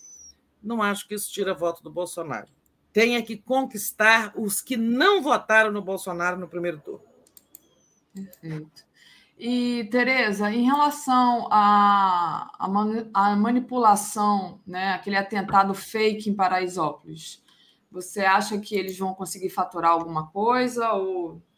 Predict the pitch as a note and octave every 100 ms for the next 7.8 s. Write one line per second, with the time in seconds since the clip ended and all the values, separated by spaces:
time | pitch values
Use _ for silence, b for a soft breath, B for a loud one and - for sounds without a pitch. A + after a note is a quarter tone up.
0 | _ _ _ - F3 E3 E3+ E3+ F#3 F3
1 | G3 G3 F#3+ F#3 - F3+ F3 D#3+ - D#3
2 | D3 - _ _ F3 F3 F3 E3 - D#3+
3 | D#3+ E3+ - - F4+ D#4+ D4 D#4 C#4+ C#4+
4 | E4+ E4 C4+ D4+ C#4 C#4 A#3 A#3+ G#3 G#3
5 | G#3+ G3+ B B B _ - E3+ F#3+ F#3+
6 | F#3 F3+ F3 E3+ E3 D3 - C3 - C4
7 | C#4 C#4+ D4 G3 G3 F3 E3